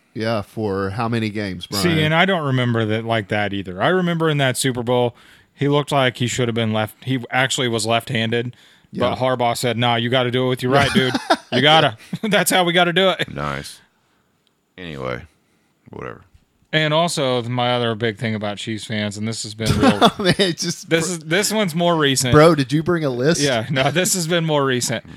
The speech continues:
Speaker 2: But last year, oh, Tyreek Hill's the best receiver in the N F L.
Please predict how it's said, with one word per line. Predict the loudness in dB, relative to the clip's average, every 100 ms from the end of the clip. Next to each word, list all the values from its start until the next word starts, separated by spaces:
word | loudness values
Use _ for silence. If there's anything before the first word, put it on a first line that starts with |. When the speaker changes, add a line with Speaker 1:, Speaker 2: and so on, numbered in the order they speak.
| -20 -8
Speaker 2:
But | 0 2 4 0 -6 _ _ _
last | 2 4 4 0
year, | 2 2 0 -4 -4
oh, | 2 4 2 -2
Tyreek | -2 0 2 2 0
Hill's | -4 -2
the |
best | -4 -4 -6
receiver | -6 -4 -2
in | -2
the |
N | -4
F | -6 -12
L. | -14